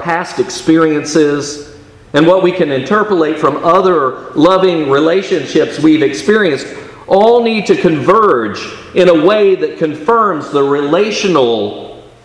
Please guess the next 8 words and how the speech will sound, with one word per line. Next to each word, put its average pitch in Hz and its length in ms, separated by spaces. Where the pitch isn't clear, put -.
truth 233 380
of 127 140
God's 143 360
love. 196 760
That's 180 200
why 156 320
we're 135 220
here. 190 480